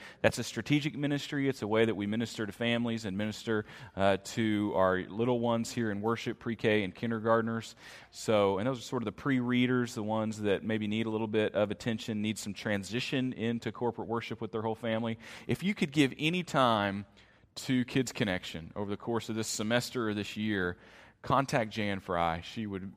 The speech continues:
greatly appreciate your involvement, and, uh, the families of those with, with, uh, four and five-year-olds, I know, would as well. All right. Starting a new sermon series today. It's called The Core. Core values. What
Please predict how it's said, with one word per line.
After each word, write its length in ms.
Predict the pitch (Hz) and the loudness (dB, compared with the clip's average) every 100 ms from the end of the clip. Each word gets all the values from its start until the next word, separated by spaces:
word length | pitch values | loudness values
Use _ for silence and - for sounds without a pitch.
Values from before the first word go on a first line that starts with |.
| - | -8
greatly 320 | - 107 98 | -2 0 0
appreciate 500 | 95 - 101 - 98 | -4 -4 -6 -2 -2
your 120 | 92 | -2
involvement, 580 | 92 85 98 95 101 95 - | -4 0 0 0 -4 -6 -6
and, 240 | 85 85 | -6 -4
uh, 100 | 85 | -4
the 100 | 85 | -6
families 440 | - 92 90 87 | -6 -6 -6 -8
of 100 | 82 | -8
those 340 | 85 87 85 - | -6 -6 -6 -8
with, 240 | 82 - _ _ - _ _ 87 | -10 -10 _ _ -20 _ _ -8
with, 260 | 85 - | -8 -4
uh, 120 | 87 | -6
four 360 | 82 - 92 90 | -6 -6 -4 -4
and 120 | 87 | -4
five-year-olds, 840 | - 87 90 87 78 76 82 - - - _ | 0 2 0 -4 -6 -6 -8 -14 -18 -20 _
I 80 | - | -10
know, 200 | 82 80 | -8 -8
would 360 | 80 85 78 80 | -8 -6 -6 -8
as 220 | 87 80 | -10 -12
well. 380 | 87 82 71 73 - _ _ _ _ _ _ - | -10 -8 -6 -6 -10 _ _ _ _ _ _ 0
All 140 | 123 | 6
right. 420 | 127 123 95 - - - - - - - _ _ | 8 8 6 -2 -10 -12 -18 -18 -20 -20 _ _
Starting 300 | - 170 175 | 4 8 8
a 40 | 160 | 6
new 120 | 165 | 2
sermon 340 | - 147 143 | 4 4 2
series 340 | - 107 87 - | 0 0 0 -2
today. 380 | 95 85 80 - _ _ _ _ _ _ - - - _ | 0 0 -2 -8 _ _ _ _ _ _ -18 -18 -18 _
It's 100 | - | 0
called 180 | 127 113 | 2 2
The 60 | 113 | 0
Core. 480 | - 113 92 - - - _ _ _ _ _ _ _ _ - | -4 -2 -2 -4 -10 -20 _ _ _ _ _ _ _ _ -4
Core 320 | 147 151 147 | 4 6 8
values. 680 | 123 110 107 101 87 85 104 | 10 10 8 4 -4 -6 4
What 240 | 120 151 | 8 8